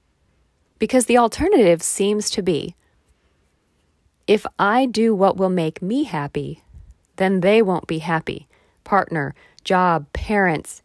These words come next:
kid, who knows? And this has kept you from enjoying things and living to your full potential. On last week's episode, I said, "Self-love isn't hard.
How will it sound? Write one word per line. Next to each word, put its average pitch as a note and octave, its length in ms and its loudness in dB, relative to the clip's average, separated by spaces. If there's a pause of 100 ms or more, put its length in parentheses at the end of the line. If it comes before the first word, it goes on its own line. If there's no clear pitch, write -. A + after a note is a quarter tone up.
kid, F#3+ 440 0 (180)
who G#3+ 160 -4
knows? F3+ 500 -4 (720)
And F#3+ 160 0
this A#3+ 220 2
has A3 240 -4
kept - 460 -8
you B3 200 0
from G3+ 260 -2
enjoying G3+ 560 -2
things A3+ 560 -6
and F#3+ 280 -4
living A3 440 -2
to - 140 -10
your G3 140 -2
full F#3+ 260 -4
potential. E3+ 580 -8 (2250)
On A3 140 2
last B3+ 340 -4
week's A3+ 340 0
episode, D#3 580 -2
I A3 180 2
said, D#3+ 400 -4 (720)
"Self-love G3+ 800 0
isn't F#3+ 380 -2 (240)
hard. D#3+ 320 -2